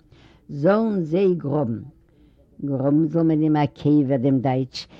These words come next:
ער וויל מיך אומגליקלעך מאכן. איך מוז גיין צום גראף בעטן רחמים. זי איז דאך ממש א גזירה אויף מיין קאפ.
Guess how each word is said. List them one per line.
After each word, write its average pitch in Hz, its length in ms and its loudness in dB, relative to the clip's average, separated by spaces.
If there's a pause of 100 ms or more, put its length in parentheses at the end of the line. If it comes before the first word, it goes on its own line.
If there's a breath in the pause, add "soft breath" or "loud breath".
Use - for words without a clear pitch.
(100)
ער 165 160 0
וויל 160 140 2
מיך 165 340 0 (100)
אומגליקלעך 180 800 -4
מאכן. 139 460 -4 (400 loud breath)
איך - 100 -12
מוז 185 340 2
גיין 175 300 -2
צום 165 260 -4
גראף 156 300 -2 (100)
בעטן 156 300 -2
רחמים. 139 640 -2 (300 soft breath)
זי - 120 -8
איז 151 100 -4
דאך 160 200 -8
ממש 143 460 -4
א 147 60 -6
גזירה 147 520 -4
אויף 135 220 -10
מיין 123 200 -8
קאפ. 107 240 -14